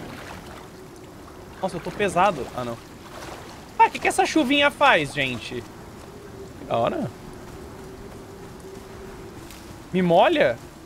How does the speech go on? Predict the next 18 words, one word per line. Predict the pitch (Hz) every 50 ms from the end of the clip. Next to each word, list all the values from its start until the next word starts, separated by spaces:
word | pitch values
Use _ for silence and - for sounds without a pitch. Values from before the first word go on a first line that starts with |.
| - -
Eu | -
tô | - 311
infeccionado? | 427 392 - 392 - - - 233 190 165 151 185 262 311 254
O | 226
que | - 214
que | - 277
é | 269
aquilo? | 269 - - 247 214 156 127 117 113 - - - - - - - - - - - - - - - - - - - - - - - - - -
Disenteria. | 175 226 233 180 - 254 285 285 - - 294 254 226 220 214 202 175 -
Água | - 190 220 262 254 294
contaminada | - - 277 269 233 - 262 254 240 233 214 196 196 202 214 208 226
fez | - - 226 226 196
você | 196 214 - - 226 226
ficar | - - 233 220 226
com | - 220
dor | 202 175 214 226
de | 196 220
barriga. | 190 226 208 170 160 180 180 151 135 120